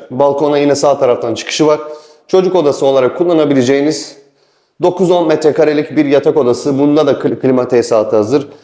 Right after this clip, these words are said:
Ayrıca evimizde kat kalorifer sistemi de var. Evin tüm odalarında, tüm aralarında, tüm kısımlarında bu da mevcut. Doğalgaz ve ısı pompası durumunda siz de kullanabiliyorsunuz.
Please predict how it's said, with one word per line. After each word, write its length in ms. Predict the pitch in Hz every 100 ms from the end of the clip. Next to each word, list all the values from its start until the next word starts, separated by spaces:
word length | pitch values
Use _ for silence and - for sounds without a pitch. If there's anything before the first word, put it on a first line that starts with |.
| _ _ -
Ayrıca 360 | 165 151 151
evimizde 520 | 151 135 120 135 156
kat 200 | 160 160
kalorifer 400 | 156 131 127 147
sistemi 340 | 135 - 127 135
de 100 | 131
var. 140 | 104 - - - _ _ _ -
Evin 200 | 131 131
tüm 200 | 151 143
odalarında, 600 | 113 107 98 98 117 123
tüm 200 | 139 120
aralarında, 540 | 110 101 98 101 120
tüm 160 | 143 123
kısımlarında 680 | - 104 101 101 113 135 - - - _ -
bu 100 | 147
da 60 |
mevcut. 440 | 135 120 101 - 127
Doğalgaz 500 | 131 113 117 110 117
ve 200 | 139 - - - 131
ısı 160 | -
pompası 640 | - 117 113 113 139 139 -
durumunda 520 | 117 127 104 104 135 143 - - _ _ -
siz 280 | - 117
de 180 | 123 135
kullanabiliyorsunuz. 960 | 135 120 117 127 117 104 101 90 -